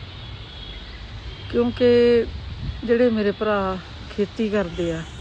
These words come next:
ਉਹਨਾਂ ਦਾ ਤਾਂ ਸਾਰਾ ਕੁਛ ਹੀ ਉਹਦੇ 'ਤੇ ਲੱਗਿਆ ਹੁੰਦਾ। ਛੇ ਮਹੀਨੇ ਪੱਲਿਓਂ ਬੱਚਿਆਂ ਦੀ ਤਰ੍ਹਾਂ ਪਾਲਦੇ ਆ ਫਸਲਾਂ, ਕਿਉਂਕਿ ਅਸੀਂ ਖੁਦ ਆਪ ਖੇਤੀ ਕਰਦੇ ਰਹੇ ਹਾਂ ਪਿੰਡ ਬਹੁਤ ਜ਼ਿਆਦਾ, ਤੇ ਇਸ ਕਰਕੇ ਦਰਦ ਸਮਝਦੇ ਹਾਂ ਇਹ ਚੀਜ਼ਾਂ ਦਾ।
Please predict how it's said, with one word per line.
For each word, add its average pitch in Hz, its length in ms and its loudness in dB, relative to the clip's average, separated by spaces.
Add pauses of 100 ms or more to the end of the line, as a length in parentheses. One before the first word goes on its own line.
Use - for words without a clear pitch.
(640)
ਉਹਨਾਂ 220 280 2
ਦਾ 220 140 2
ਤਾਂ 220 180 -2
ਸਾਰਾ 214 340 2
ਕੁਛ 233 240 0
ਹੀ 214 140 2
ਉਹਦੇ 202 400 0
'ਤੇ 190 240 0 (480)
ਲੱਗਿਆ 175 340 -2
ਹੁੰਦਾ। - 380 -10 (680)
ਛੇ 233 240 10
ਮਹੀਨੇ 214 340 4 (120)
ਪੱਲਿਓਂ 208 440 4 (100)
ਬੱਚਿਆਂ 208 380 2
ਦੀ 208 100 4
ਤਰ੍ਹਾਂ 196 340 0
ਪਾਲਦੇ 185 440 0
ਆ 196 80 6
ਫਸਲਾਂ, 196 360 -2
ਕਿਉਂਕਿ 208 240 -2
ਅਸੀਂ 214 160 -2 (120)
ਖੁਦ 214 160 4
ਆਪ 208 260 2 (480)
ਖੇਤੀ 202 340 0
ਕਰਦੇ 185 360 2
ਰਹੇ 180 160 0
ਹਾਂ 185 80 -2
ਪਿੰਡ 175 260 -4
ਬਹੁਤ 170 360 -2
ਜ਼ਿਆਦਾ, 160 260 -4 (1160)
ਤੇ - 80 -4 (240)
ਇਸ 185 160 -4
ਕਰਕੇ 202 380 0
ਦਰਦ 175 340 0
ਸਮਝਦੇ 190 540 -2
ਹਾਂ 190 160 -4
ਇਹ 196 140 0
ਚੀਜ਼ਾਂ 180 400 -4
ਦਾ। 180 140 -2